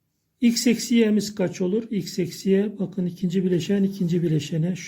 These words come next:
şekilde gösteriyoruz. X eksi Y eşittir sekiz.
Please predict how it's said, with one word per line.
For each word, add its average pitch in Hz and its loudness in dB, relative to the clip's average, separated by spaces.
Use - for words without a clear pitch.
şekilde 160 -4
gösteriyoruz. 160 0
X 208 0
eksi 175 -4
Y 185 2
eşittir 202 0
sekiz. - -2